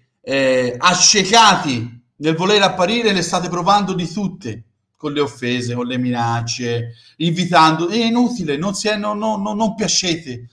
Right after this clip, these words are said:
lo dovete accettare. Nella vita ci sono tante altre cose belle, tipo la famiglia. Apprezzate quello che avete. Io non sono nessuno per, eh, dare lezioni di vita, anzi, io sono l'ultimo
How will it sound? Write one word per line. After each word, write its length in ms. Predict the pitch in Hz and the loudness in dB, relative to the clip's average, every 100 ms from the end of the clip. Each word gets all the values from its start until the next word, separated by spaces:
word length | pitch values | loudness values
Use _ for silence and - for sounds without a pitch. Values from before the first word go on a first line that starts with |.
| _ | _
lo 100 | 170 | -6
dovete 360 | 185 208 208 | -2 -2 0
accettare. 560 | 180 - 165 196 185 156 | -2 -2 -2 2 4 4
Nella 200 | 160 180 | 0 0
vita 560 | 196 185 147 123 113 - _ | 0 -2 0 -2 -2 -10 _
ci 120 | - 160 | -14 -8
sono 240 | 185 180 | -4 -4
tante 320 | 175 185 - | 0 -2 0
altre 240 | 180 165 156 | -2 -2 0
cose 320 | 170 151 127 | 0 0 -4
belle, 300 | 127 113 110 | -4 -4 -6
tipo 260 | 170 165 | -12 -6
la 100 | 156 | -6
famiglia. 440 | 139 135 156 135 127 | -6 -6 -8 -6 -8
Apprezzate 480 | 127 175 226 226 185 | -8 -6 0 0 0
quello 560 | 175 170 165 147 - _ _ | -4 -2 0 -2 -4 _ _
che 140 | - | 2
avete. 680 | 170 160 147 123 123 113 - _ _ - | 4 4 0 -2 -6 -8 -10 _ _ 0
Io 120 | 269 | 2
non 160 | 233 | 2
sono 220 | - 208 208 | 2 2 2
nessuno 420 | 190 - 220 185 | 0 -2 -2 0
per, 240 | 165 147 | 0 0
eh, 220 | 147 139 | 0 -2
dare 220 | 131 143 139 | 2 2 2
lezioni 360 | 139 - 139 | -2 -4 -6
di 80 | 139 | -6
vita, 280 | 135 123 151 | -6 -4 2
anzi, 420 | 165 160 127 113 - _ | 2 0 -6 -10 -14 _
io 120 | 170 | -6
sono 220 | 175 156 | -2 -2
l'ultimo 640 | 175 185 - 131 104 - | 0 -2 -4 -10 -10 -14